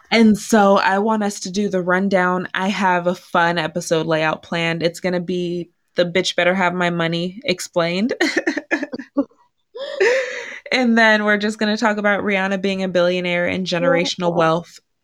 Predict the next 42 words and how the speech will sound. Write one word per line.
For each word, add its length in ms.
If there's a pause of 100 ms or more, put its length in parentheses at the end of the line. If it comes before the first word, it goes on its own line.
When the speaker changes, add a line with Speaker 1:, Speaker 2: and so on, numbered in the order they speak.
(1080)
Speaker 1:
So 220
Speaker 2:
Oh, 200
that's 220
gonna 200
be 60
so 240
fun. 480 (600)
Speaker 1:
and 120
that's 200
gonna 180
be 160
so 340 (160)
fun. 580 (600)
So 360
I 180
just 180
need 180
to 60
pitch 320
it 120
to 100
her 340 (420)
and 200
just 180
let 160
her 160
know 180
we 180
need 260
you. 320 (1400)
Speaker 2:
I 120
think 200
Speaker 1:
But 60
Speaker 2:
she'll, 160
Speaker 1:
yeah. 220
Speaker 2:
she'll 140
be 180
down. 380
She's, 420 (1400)
seems 360
like 180
she's, 640